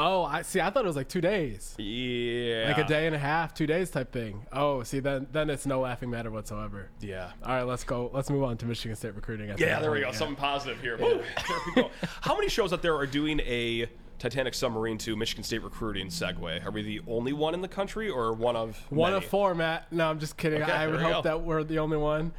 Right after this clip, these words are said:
Speaker 2: Okay.
Speaker 1: Hopefully others have more news sense than I there, as, as I had thought it was a brand new story that was not as dire.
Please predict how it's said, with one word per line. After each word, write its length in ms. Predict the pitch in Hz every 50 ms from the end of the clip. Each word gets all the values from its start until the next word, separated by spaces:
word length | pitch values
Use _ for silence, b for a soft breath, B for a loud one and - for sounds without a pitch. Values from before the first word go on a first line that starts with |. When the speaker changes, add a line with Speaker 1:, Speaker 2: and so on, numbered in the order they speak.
| B B
Speaker 2:
Okay. 100 | 294 403
Speaker 1:
Hopefully 320 | - 165 147 165 175 165
others 240 | 151 151 160 156 -
have 160 | 170 156 151
more 140 | 156 151 151
news 240 | 151 156 156 156 151
sense 300 | - 156 147 151 143 -
than 140 | 156 151 147
I 260 | 143 143 143 147 143
there, 340 | 147 143 143 147 156 165 165
as, 320 | 135 131 127 123 127 127 B B B B B
as 100 | B 139
I 140 | 156 160 160
had 160 | 160 165 147
thought 220 | - 156 143 143 147
it 60 | 143
was 180 | 135 127 120
a 20 | 135
brand 260 | 123 139 135 139 135
new 80 | 135 131
story 320 | - - 143 131 131 135
that 140 | 127 131 123
was 300 | 120 120 117 110 - - B B B B B B B B B B
not 220 | 147 139 131 127 127
as 120 | 123 113
dire. 460 | - 127 117 117 117 113 113 113 110